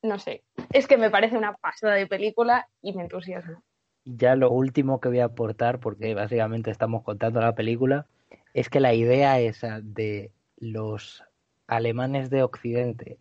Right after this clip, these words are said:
Speaker 2: yendo a Oriente, lo muestran de una forma muy, muy inteligente, que es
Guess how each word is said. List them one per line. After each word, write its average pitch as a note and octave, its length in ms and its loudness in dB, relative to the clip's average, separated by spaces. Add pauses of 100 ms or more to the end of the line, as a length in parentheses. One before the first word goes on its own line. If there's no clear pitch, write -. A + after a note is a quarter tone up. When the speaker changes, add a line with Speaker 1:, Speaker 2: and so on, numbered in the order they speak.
Speaker 2:
yendo A#2 400 0
a G#2 100 -2
Oriente, B2 560 0 (340)
lo A2+ 120 2
muestran B2+ 400 2
de B2+ 60 2
una B2+ 120 2
forma C3 240 2
muy, A#2+ 600 -4
muy A2+ 180 -4
inteligente, B2 480 0
que B2+ 80 0
es B2 160 -4